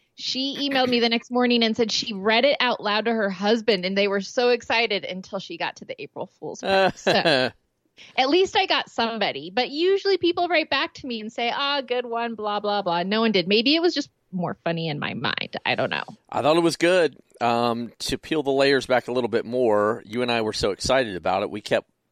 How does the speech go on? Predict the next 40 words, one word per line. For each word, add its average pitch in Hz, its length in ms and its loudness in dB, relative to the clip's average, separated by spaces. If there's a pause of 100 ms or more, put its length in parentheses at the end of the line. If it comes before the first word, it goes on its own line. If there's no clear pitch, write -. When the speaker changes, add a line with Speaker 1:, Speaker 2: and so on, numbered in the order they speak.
(240)
Speaker 2:
we 110 160 -8
texted - 380 -4
back 110 280 0
over 101 200 -2
the 95 80 -4
weekend 104 600 -4
and 92 220 -8
Friday 113 540 2
and 104 120 -4
through 123 120 0
the 110 100 0
weekend. 113 460 0
We 110 80 -4
still 190 180 2
haven't 202 180 2
heard 175 160 0
from 151 140 -6
Bob. 127 220 4
We 123 80 -2
were 117 180 -2
waiting 170 580 -2
to 339 140 2
see 151 260 2
what 135 180 2
Bob's 123 360 2
reaction 110 500 0
was. 90 320 -2 (140)
Speaker 1:
<laughs> - 160 -8
I 370 140 2 (260)
know. 302 100 2 (280)
He - 460 2
did 403 160 2
Speaker 2:
And - 60 2
Speaker 1:
not 330 140 2
know, 311 160 0
listeners. 240 720 0
I 254 220 2
decided 240 520 -2
to 240 80 -4
surprise 196 460 -4